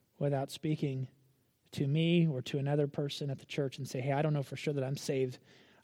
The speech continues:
I need to get this question answered." Second question is, is there somebody here this morning that would say, "Pastor, I'm saved, but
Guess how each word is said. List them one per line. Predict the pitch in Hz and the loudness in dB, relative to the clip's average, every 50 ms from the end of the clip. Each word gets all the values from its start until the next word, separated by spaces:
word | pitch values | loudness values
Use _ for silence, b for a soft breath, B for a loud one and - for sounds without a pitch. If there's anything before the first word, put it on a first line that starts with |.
| b b | b b
I | - 139 139 143 139 | -2 0 2 2 4
need | 139 156 160 160 | 4 4 4 4
to | 147 143 | 4 4
get | 143 147 139 | 2 2 2
this | 139 131 - - - - - | 0 -2 -4 -4 -10 -12 -8
question | - - 147 127 - - 135 131 | -2 0 0 0 -2 -4 -6 -6
answered." | 131 131 - - - - - _ _ b b b b b b b | -6 -6 -6 -8 -10 -10 -10 _ _ b b b b b b b
Second | - 220 226 220 190 156 | 6 8 8 8 8 6
question | - 190 170 156 - - 175 | 8 6 6 6 4 2 2
is, | 156 143 143 | 2 2 0
is | 143 143 | 0 2
there | 156 156 | 2 2
somebody | - - 185 175 170 160 156 | 4 4 4 6 6 4 4
here | 147 147 160 156 | 4 4 4 4
this | 147 143 - - | 4 2 0 -2
morning | - 151 151 147 143 | -2 -2 0 0 0
that | 139 135 | -2 -2
would | 127 | 0
say, | - 160 139 | 0 0 0
"Pastor, | - - 147 143 143 139 - 143 131 117 - - - b b b b b b b b _ - - | 0 0 -2 -2 -2 -2 -2 -4 -4 -4 -6 -12 -18 b b b b b b b b _ -6 -2
I'm | 147 160 | -2 0
saved, | - - 233 262 254 185 156 147 143 135 | 4 6 6 8 8 6 6 4 2 4
but | 151 147 143 139 - | 4 4 4 2 0